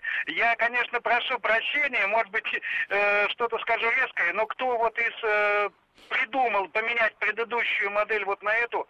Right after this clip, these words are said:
я, ну, просто остаюсь в неведении. Кто мог это вот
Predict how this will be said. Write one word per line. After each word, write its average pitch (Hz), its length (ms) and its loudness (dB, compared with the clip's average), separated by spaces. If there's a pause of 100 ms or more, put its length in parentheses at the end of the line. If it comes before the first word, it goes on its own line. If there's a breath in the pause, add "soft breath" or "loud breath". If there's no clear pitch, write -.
(240 loud breath)
я, 202 500 4
ну, 190 460 -4
просто 214 440 2 (240)
остаюсь 220 480 0 (220 loud breath)
в 151 120 -14
неведении. 202 600 -2
Кто 233 300 -2
мог 196 320 0
это 190 180 -4
вот 180 160 -2